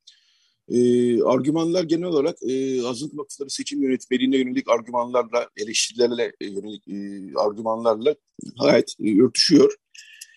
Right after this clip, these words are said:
E, buradaki, e, sorun demeyeyim de, e, kafa karıştıran şey Beyoğlu'nun aslında, e, ge-, baştan beri bölgesel seçim sistemine de, e, çok taraftar olmayışı ve semt bazında neredeyse,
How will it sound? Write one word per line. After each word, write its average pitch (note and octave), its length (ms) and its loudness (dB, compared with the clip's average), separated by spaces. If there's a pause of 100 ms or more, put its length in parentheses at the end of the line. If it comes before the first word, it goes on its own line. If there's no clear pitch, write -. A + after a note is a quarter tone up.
(260)
E, C3+ 240 4
buradaki, E3+ 480 0
e, B2+ 220 -2 (360)
sorun F3 380 -4
demeyeyim G3 360 0
de, A#2+ 60 2
e, A2+ 380 0
kafa D#3+ 220 -12
karıştıran A#2 440 -2
şey F#3 300 0 (460)
Beyoğlu'nun D#3+ 500 2
aslında, D#3+ 560 -2
e, C3 100 -4 (300)
ge-, D3 260 -2
baştan B2+ 420 -4
beri D#3 200 -2
bölgesel C#3 520 0
seçim - 300 -16
sistemine D#3+ 460 -2
de, A2+ 200 2 (140)
e, G#2 40 -6 (320)
çok - 260 -8
taraftar G#2 380 2
olmayışı G#2+ 480 2
ve F3+ 160 4 (580)
semt - 420 2
bazında A2+ 340 2
neredeyse, G#2 600 0